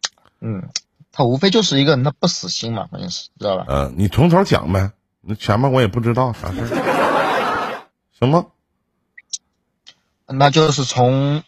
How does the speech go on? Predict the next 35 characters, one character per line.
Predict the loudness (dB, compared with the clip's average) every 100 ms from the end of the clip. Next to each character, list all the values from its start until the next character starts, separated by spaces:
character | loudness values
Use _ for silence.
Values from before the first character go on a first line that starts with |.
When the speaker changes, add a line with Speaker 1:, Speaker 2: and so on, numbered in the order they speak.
| _ _ _
Speaker 1:
啊， | -12
从 | -6 -6 4
闹 | 4
矛 | 6 4
盾 | 4
的 | 0
时 | 0
候 | -4
开 | -6
始 | -4
讲 | -6
吧。 | -6 -12 -20 _ _
Speaker 2:
行， | -6 -6 -10 _ _ _
嗯， | -10 -10 _
你 | -2 2 2
多 | 2 4
大 | 4 4
了？ | 2
他 | 0 0
多 | 0 0
大 | 0 0
了？ | -2
你 | -6
们 | -2
俩 | 0 0
怎 | -2 -6
么 | -2
认 | 0 0
识 | -2
的？ | -6 -4
这 | -2
么 | -2
开 | -6 -12
始 | -16
讲， | -20 -20